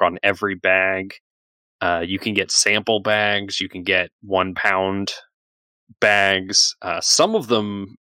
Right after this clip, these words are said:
are still in stock with five pound bags. And if you go to found familiar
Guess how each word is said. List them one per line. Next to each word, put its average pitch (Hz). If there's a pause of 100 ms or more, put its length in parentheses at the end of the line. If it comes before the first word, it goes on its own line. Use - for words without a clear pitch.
(160)
are 98
still 120
in 104
stock 101
with 95
five 120
pound 85
bags. 85 (640)
And 92 (400)
if 110
you 104
go 107
to 98 (160)
found 117
familiar 95